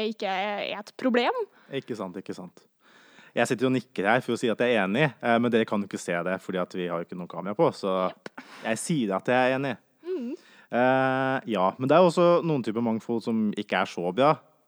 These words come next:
Speaker 2: Det er jo, det er jo noen politiske meninger vi burde holde oss unna, sånn som nazismen.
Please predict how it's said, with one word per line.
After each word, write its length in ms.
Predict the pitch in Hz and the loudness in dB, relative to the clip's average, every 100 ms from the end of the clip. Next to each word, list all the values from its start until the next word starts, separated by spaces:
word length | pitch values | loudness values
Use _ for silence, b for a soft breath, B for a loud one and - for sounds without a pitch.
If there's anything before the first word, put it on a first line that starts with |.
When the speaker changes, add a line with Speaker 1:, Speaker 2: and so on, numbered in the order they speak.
| - | -4
Speaker 2:
Det 60 | 104 | 0
er 80 | 104 | 2
jo, 300 | 113 110 107 | 2 2 0
det 80 | 107 | 0
er 60 | |
jo 60 | 120 160 | 2 2
noen 280 | 160 110 | 2 0
politiske 340 | 98 95 - 110 | -4 -8 -4 0
meninger 300 | 104 98 107 | 0 0 0
vi 80 | 110 | 0
burde 160 | 110 113 | 0 2
holde 140 | 113 | 2
oss 60 | 117 | 2
unna, 220 | 117 175 | 4 4
sånn 200 | 175 117 | 4 0
som 180 | - 117 | 0 0
nazismen. 480 | 120 117 117 165 | 0 -2 0 0